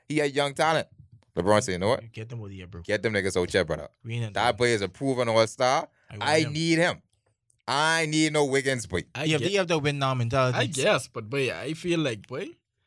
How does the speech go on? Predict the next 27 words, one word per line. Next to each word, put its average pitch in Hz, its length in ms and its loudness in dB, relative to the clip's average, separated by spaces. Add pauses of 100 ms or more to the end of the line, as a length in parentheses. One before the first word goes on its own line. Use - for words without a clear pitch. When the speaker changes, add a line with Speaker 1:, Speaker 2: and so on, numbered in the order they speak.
(160)
Speaker 3:
that's 123 240 -8
a, 104 220 -8 (160)
a, - 40 -20
a - 360 -20
Speaker 1:
He 226 80 2
shouldn't. 240 480 4
I, 165 140 2
I'm 185 180 0
not 208 120 4
Speaker 2:
Yeah. 110 40 -4
Speaker 1:
saying 190 180 2
he 190 60 0
should. 143 160 -4
Speaker 3:
a 131 40 2
Speaker 1:
I'm 156 160 2
Speaker 3:
addition 120 500 -4 (560)
by 120 160 -2
subtraction 135 600 -4
Speaker 1:
And 143 120 -6
I, 170 160 4
Speaker 3:
type 180 80 -4
Speaker 1:
and 160 120 -2
I 175 60 4
Speaker 3:
thing. 175 40 -4
Speaker 1:
do 180 100 0
think 185 200 -2
Le-, 135 100 -2